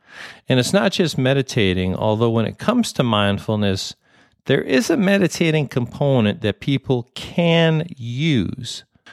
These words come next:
But I'm not going to be discussing that today because mindfulness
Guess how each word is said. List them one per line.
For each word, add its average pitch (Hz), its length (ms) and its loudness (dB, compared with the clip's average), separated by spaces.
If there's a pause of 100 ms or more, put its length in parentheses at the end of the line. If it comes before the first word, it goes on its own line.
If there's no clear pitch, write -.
(120)
But - 180 -6
I'm 123 360 2
not 185 260 2
going 190 140 0
to 190 60 0
be 180 140 0
discussing 160 560 -2
that 131 200 -2
today 120 260 0
because 120 340 0
mindfulness 170 760 0